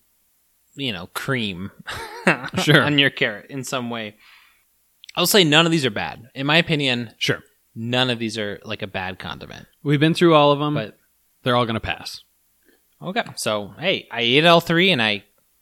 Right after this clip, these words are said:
Speaker 1: kinda gave a description of the third one. One and
Speaker 2: Yeah.
Speaker 1: two confused me.
Speaker 2: Well, you kinda have to go through ones to see how they compare to each other.
Speaker 1: I
Speaker 2: 'Cause
Speaker 1: guess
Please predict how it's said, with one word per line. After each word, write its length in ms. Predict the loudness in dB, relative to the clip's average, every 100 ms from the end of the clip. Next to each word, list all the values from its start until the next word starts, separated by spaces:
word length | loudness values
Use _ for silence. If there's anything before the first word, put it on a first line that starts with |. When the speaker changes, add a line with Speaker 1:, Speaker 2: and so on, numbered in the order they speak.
| _
Speaker 1:
kinda 220 | -10 -6 -2
gave 160 | -2
a 20 |
description 400 | -2 -4 -6 -4
of 100 | -6 -8
the 40 |
third 220 | -10 -10 -14
one. 200 | -20 -20 _ _ _ _ _
One 200 | -12 -8
and 80 | -4
Speaker 2:
Yeah. 80 | 0
Speaker 1:
two 320 | 0 0 -4 -10 _ _ _ _ -12
confused 420 | -10 -8 -8 -10
me. 220 | -18 -20 _ _ _ _ _ -2
Speaker 2:
Well, 280 | 0 0 -2 -20 _ _ _
you 80 | -4
kinda 240 | -2 0
have 180 | 2 2
to 100 | 2
go 140 | 2 2
through 300 | 0 -2 0
ones 240 | 0 -2
to 100 | -4
see 140 | 2
how 80 | 2
they 120 | 2 0
compare 340 | -4 -4 -2
to 100 | -2
each 140 | -2 -2
other. 200 | -4 -4
Speaker 1:
I 40 |
Speaker 2:
'Cause 60 | -8
Speaker 1:
guess 560 | _ _ _ _ -4